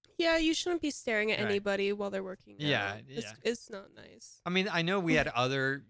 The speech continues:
Speaker 2: like, gay dudes in class with us, and that never bothered me. Like, I never thought they're like, "Oh, they're getting off to this," or anything like that, you know?
Speaker 1: Yeah, yeah.
Speaker 2: Uh,
Speaker 1: That's when
Speaker 2: but
Speaker 1: you're
Speaker 2: this
Speaker 1: being
Speaker 2: guy was.
Speaker 1: inappropriate.
Speaker 2: This guy
Speaker 1: Yeah.
Speaker 2: was. I mean, and there also was problems, like, so me, since I was the littlest guy in class, I always had to go with the female students, right?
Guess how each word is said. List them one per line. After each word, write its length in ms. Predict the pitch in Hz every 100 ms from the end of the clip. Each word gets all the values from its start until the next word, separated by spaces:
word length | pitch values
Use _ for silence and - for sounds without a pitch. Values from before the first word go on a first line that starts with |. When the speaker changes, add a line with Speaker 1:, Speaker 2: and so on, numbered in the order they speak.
| 135
Speaker 2:
like, 220 | 120 107
gay 200 | 113 113
dudes 340 | 120 123 117
in 220 | - 110 107
class 380 | 107 107 135
with 140 | 165 180
us, 200 | 175 -
and 80 | 120
that 140 | 113
never 220 | 104 98
bothered 460 | 92 90 92 92 92
me. 160 | 95 92
Like, 160 | 92 104
I 60 |
never 240 | 113 107 104
thought 260 | 101 92 -
they're 180 | 95 92
like, 220 | 90 -
"Oh, 160 | 120 104
they're 120 | 101
getting 300 | 101 95 92
off 220 | 92 98 -
to 100 | 95
this," 260 | 92 -
or 40 | 107
anything 300 | 95 90 95
like 160 | 95 -
that, 320 | 120 95 95 _ _ _ _ _ _ -
you 100 | 101
know? 220 | 92 98 - _ _ _
Speaker 1:
Yeah, 220 | 311 247 - _ -
yeah. 100 | - - _ _ -
Speaker 2:
Uh, 180 | 110 101
Speaker 1:
That's 100 | 151
when 60 |
Speaker 2:
but 100 | 127
Speaker 1:
you're 120 | 208 196
Speaker 2:
this 140 | 170
Speaker 1:
being 120 | 226
Speaker 2:
guy 200 | 147 127
was. 60 | 113
Speaker 1:
inappropriate. 500 | 113 98 90 180 175
Speaker 2:
This 160 | 139 -
guy 160 | 127
Speaker 1:
Yeah. 40 | 98
Speaker 2:
was. 340 | 92 87 - 131
I 20 |
mean, 160 | 151
and 280 | 147 160 160 185
there 200 | 156 160
also 240 | 147 151 160
was 120 | 131
problems, 480 | - 131 127 123 -
like, 180 | - -
so 160 | - 131
me, 320 | 147 175 147
since 200 | 143 127
I 40 |
was 100 | 123
the 60 | 117
littlest 360 | 117 117 104
guy 180 | - 101
in 80 | 101
class, 360 | - 120 107 110
I 80 |
always 200 | 101 101
had 140 | 107 98
to 60 |
go 200 | 98 98
with 180 | 95 95
the 80 | -
female 600 | - 135 151 110 95 90 -
students, 560 | - 98 95 92 -
right? 280 | 104 110